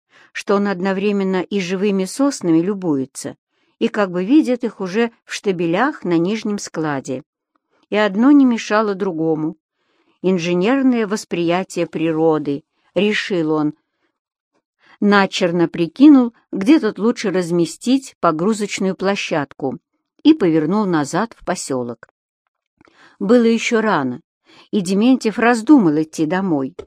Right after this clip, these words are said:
в холостяцкую свою конуру. Он снова успел уже запустить комнату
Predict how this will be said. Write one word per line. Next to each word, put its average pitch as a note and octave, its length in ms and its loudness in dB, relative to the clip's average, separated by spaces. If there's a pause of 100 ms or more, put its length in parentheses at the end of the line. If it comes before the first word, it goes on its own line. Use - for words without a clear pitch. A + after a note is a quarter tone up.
(300)
в - 40 -20
холостяцкую G3+ 760 -2
свою E3+ 340 -2
конуру. F3+ 560 -4 (460)
Он C4+ 180 6
снова B3+ 380 2
успел A3 460 0
уже G3 200 -2
запустить F#3 600 -6
комнату G3 640 0